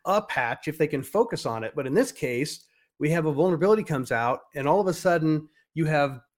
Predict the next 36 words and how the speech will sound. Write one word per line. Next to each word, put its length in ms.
a 80
dozen 400
vendors 400
contacting 580
you, 100
say, 180
"We 140
use 360
that 280
and 160
here's 320
our 280
update." 420
That's 280
another 320
thing 200
to 60
test. 340
They 120
now 140
have 260
a 60
dozen 540
things 340
they 140
have 340
to 80
<laughs> 120
test 440
and 120
they 100
just 240
don't 140
have 140
the 80
bandwidth. 500